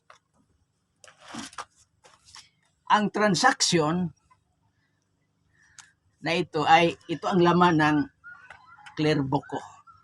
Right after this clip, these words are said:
Clear book na ito. Ah, blue ang pinipili ko dahil ito ang pinakapaborit kong kulay. Dahil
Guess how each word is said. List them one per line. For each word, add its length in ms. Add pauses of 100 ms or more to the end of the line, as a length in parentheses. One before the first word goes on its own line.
(480)
Clear 240
book 240
na 160
ito. 160 (1120)
Ah, 240
blue 240
ang 240
pinipili 480
ko 160
dahil 480
ito 400
ang 320 (320)
pinakapaborit 880
kong 160
kulay. 480 (640)
Dahil 560